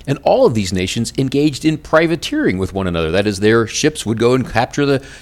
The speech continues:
treasure ships of the other nations. That was sort of open piracy on the high seas, sanctioned by the governments. In sixteen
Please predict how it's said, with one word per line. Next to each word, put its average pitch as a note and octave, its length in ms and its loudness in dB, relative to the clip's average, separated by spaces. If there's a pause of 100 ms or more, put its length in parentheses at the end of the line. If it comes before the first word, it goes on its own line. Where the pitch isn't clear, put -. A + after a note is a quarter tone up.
treasure C3+ 320 4
ships B2+ 260 -2
of B2+ 100 -2
the B2+ 120 2
other D3 160 2
nations. D3 480 -4
That - 120 -8
was G2 160 -8
sort A#2 400 -2
of E2+ 160 -10
open B2+ 300 0
piracy A2+ 460 -2
on D2+ 100 -8
the D#2+ 80 -8
high G2+ 160 0
seas, G2+ 460 -2 (200)
sanctioned E2+ 640 -6
by D2+ 160 -6
the D#2 120 -8
governments. E2 540 -10 (1300)
In C#3+ 100 -4
sixteen G#3+ 500 -2